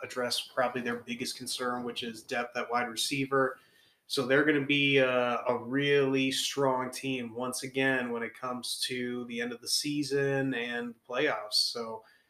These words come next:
uh, unless something tragic happens to Tom Brady, but even then, I think Bill Belichick could probably coach up a team well enough to get them to win this division.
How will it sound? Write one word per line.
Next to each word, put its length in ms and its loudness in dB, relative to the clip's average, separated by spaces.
uh, 260 0
unless 300 2
something 400 2
tragic 580 2
happens 320 2
to 100 -10
Tom 300 2
Brady, 380 4
but 80 -6
even 260 -2
then, 200 0
I 60 -4
think 240 -6
Bill 220 -4
Belichick 480 0
could 160 -14
probably 300 -4
coach 400 -2
up 180 0
a 60 -16
team 400 -6
well 220 0
enough 260 -4
to 80 -10
get 240 -6
them 140 -4
to 60 -10
win 240 -8
this 200 -10
division. 580 -4